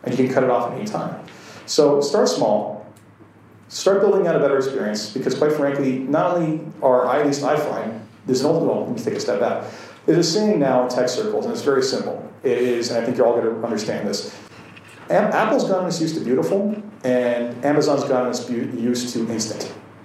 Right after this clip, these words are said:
Right? Like, literally, I can get to work, pull out my phone, think it re-, think I need to buy batteries or something like that, and by the time I get home, it's delivered to my doorstep. Right?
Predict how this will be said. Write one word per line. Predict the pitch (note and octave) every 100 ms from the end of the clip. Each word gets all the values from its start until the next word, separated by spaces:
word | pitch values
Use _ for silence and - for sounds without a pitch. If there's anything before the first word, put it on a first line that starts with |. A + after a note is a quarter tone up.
| - -
Right? | A2+ - -
Like, | C3
literally, | C#3+ E3+ F3 E3+ E3 E3
I | B2
can | A#2+ B2+
get | D3+
to | D3
work, | B2 A2+ A2+ - -
pull | - D#3
out |
my | D3
phone, | - A#2+ A2 G#2+ A2 - - -
think | C#3
it | C#3+
re-, | C3 B2+
think | C#3+ B2+
I |
need | B2+
to | B2
buy | B2 B2
batteries | A#2 A#2 A#2
or | A2
something | G#2+ G#2+ G#2
like | G#2
that, | A2+
and |
by | A2+ A#2+
the |
time | - D3
I |
get | C#3+ A#2+
home, | A2+
it's | A2+
delivered | A2 G#2+
to | G#2
my | G#2
doorstep. | G#2 - - - - - - - - - - - -
Right? | A2+ D3 -